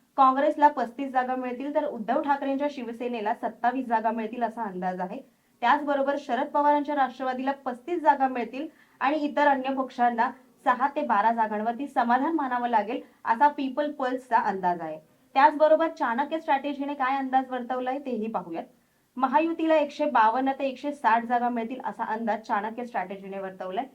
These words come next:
तर महाविकास आघाडीला एकशे तीस ते एकशे अडतीस जागा मिळतील असा अंदाज वर्तवण्यात आलाय. तर सहा ते आठ जागा या इतर पक्षांना व अपक्षांना मिळतील असा अंदाज वर्तवण्यात आलाय.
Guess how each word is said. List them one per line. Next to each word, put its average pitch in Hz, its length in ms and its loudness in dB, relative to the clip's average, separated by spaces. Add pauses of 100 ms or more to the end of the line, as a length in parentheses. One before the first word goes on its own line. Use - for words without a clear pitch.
(340)
तर 269 80 0
महाविकास 294 580 2
आघाडीला 254 420 4
एकशे 254 480 -4
तीस 247 180 -6 (380)
ते 269 40 0
एकशे 277 300 -4
अडतीस 311 420 2
जागा 254 260 4
मिळतील 233 400 -4
असा - 280 -8
अंदाज 196 320 -4
वर्तवण्यात 180 480 -8
आलाय. 170 200 -12 (400)
तर 247 100 -4
सहा 247 400 0
ते 254 120 -2 (120)
आठ 247 260 -4
जागा 254 340 2 (280)
या 247 100 0
इतर 262 340 4
पक्षांना 302 460 4
व 302 80 0
अपक्षांना 311 680 -2
मिळतील 277 320 -4
असा 247 220 -4
अंदाज 202 340 -4
वर्तवण्यात 180 440 -8
आलाय. 160 200 -6